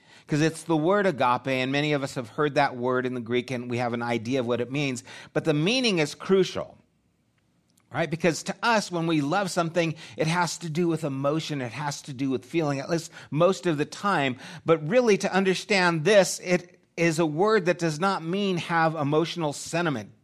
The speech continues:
for. It doesn't mean you have to like them. It doesn't mean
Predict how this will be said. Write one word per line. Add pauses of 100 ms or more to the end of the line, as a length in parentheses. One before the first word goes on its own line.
(140)
for. (800)
It
doesn't
mean
you
have (100)
to
like
them.
It
doesn't
mean